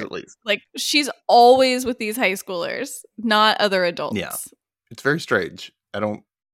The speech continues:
Speaker 2: It is. Like, have we seen, I would say, have we seen her with another adult? But there's, like, four adults in this whole town.
Speaker 1: Mm-hmm.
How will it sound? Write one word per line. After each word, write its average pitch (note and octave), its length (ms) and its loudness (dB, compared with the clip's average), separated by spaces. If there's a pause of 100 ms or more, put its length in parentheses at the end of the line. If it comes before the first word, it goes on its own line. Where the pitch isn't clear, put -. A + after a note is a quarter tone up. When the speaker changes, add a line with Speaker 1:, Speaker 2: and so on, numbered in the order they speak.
(960)
Speaker 2:
It D4+ 140 -4
is. F3 320 -2
Like, B3+ 180 -4
have C#4 200 -10
we C#4+ 140 -8
seen, C#4 320 -10 (100)
I B3 140 0
would C#4 140 -12
say, E4 200 -6
have F4 140 -8
we C#4 120 -10
seen A#3+ 200 -14
her A#3+ 80 -10
with A#3 140 -12
another F#3+ 300 -10
adult? E3+ 320 -6
But - 80 -10
there's, A3+ 180 -6
like, F#3 160 -6
four G#3+ 400 -4
adults F#3+ 380 -2
in F3 60 -12
this E3+ 120 -12
whole F3 320 -2
town. D#3 500 -6
Speaker 1:
Mm-hmm. G#2 320 -4